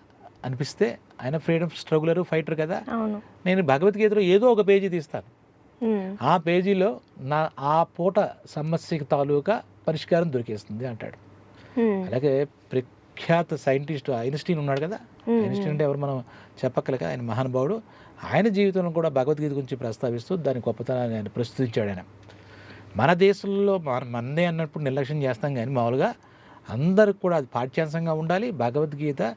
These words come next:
Speaker 1: లేదా అంతరిక్షంలో సునీత విలియమ్స్ వెళ్తే ఇంకోటేదో తీసుకెళ్ళొచ్చుగా.
Speaker 2: అంతే కదా.
Speaker 1: ఈ భగవద్గీత తీసుకెళ్ళాలని వాళ్ళ నాన్నగారు చెప్పడం, వాళ్ళ నాన్నగారు లేరు, ఎవరూ లేరు.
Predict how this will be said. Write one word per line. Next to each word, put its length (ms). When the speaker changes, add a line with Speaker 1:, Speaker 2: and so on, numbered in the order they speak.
Speaker 1:
లేదా 220
అంతరిక్షంలో 680
సునీత 280
విలియమ్స్ 360
వెళ్తే 300
ఇంకోటేదో 400
తీసుకెళ్ళొచ్చుగా. 720
Speaker 2:
అంతే 320
కదా. 160
Speaker 1:
ఈ 100
భగవద్గీత 480
తీసుకెళ్ళాలని 560
వాళ్ళ 800
నాన్నగారు 300
చెప్పడం, 300
వాళ్ళ 240
నాన్నగారు 300
లేరు, 160
ఎవరూ 200
లేరు. 240